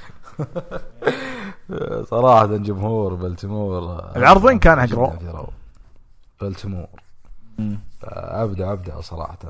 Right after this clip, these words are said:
Speaker 1: في، في، في العرض عموما.
Speaker 2: مم. حلو، حلو. عرض إن إكس تي والله مثل ما يعني اللي يسمعنا في سبيسات أبو يحيى واللي يسمعنا في البودكاست يعرف إن إحنا شوي متحطمين من، آه، الريبراندنج. حتى المسؤولين في الكواليس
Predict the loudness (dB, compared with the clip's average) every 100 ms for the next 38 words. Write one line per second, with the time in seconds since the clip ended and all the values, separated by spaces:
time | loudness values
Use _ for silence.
0 | -12 -12 -12 -12 -12 -10 -10 -10 -8 -6
1 | -4 -4 -4 -4 -4 -8 -16 -20 -10 -6
2 | -4 -6 -8 -16 -20 -20 -20 -20 _ -20
3 | -20 -20 -12 -6 -4 -6 -14 -14 -14 -14
4 | -16 -16 -18 -18 -12 -4 8 10 10 6
5 | 4 2 2 0 0 4 8 10 10 8
6 | 2 0 2 4 4 2 0 -2 -2 -4
7 | -2 0 0 2 2 2 2 2 2 2
8 | 0 0 -2 0 -2 0 -2 0 -2 0
9 | -2 -2 -2 2 2 2 0 -4 0 4
10 | 4 2 0 0 -2 -2 -2 -6 -12 -20
11 | -20 -20 -20 -20 -20 -8 -4 -2 -2 2
12 | 4 6 6 6 2 -2 0 -2 2 2
13 | 2 0 -4 -4 -2 0 0 0 -2 0
14 | 0 2 -2 -6